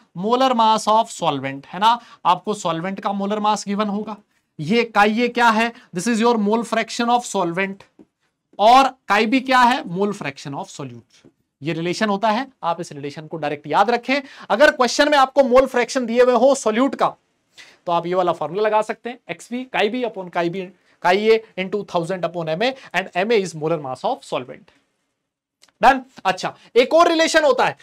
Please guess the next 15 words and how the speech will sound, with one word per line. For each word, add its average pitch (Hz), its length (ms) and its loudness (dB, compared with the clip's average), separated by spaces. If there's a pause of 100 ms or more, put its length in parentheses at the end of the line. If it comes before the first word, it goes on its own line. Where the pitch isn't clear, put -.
(160)
है 208 60 0
ना, 294 100 4
वो 233 200 6
रिलेशन 233 400 4
भी 240 80 0
आपको 214 260 2
पता 185 180 0
होना 165 220 0
जरूरी 131 320 -6
है। 135 80 -16
किस 180 180 -12
किस - 180 -10
के 196 120 -8
बीच? 143 380 -14 (360)
Density 175 640 -8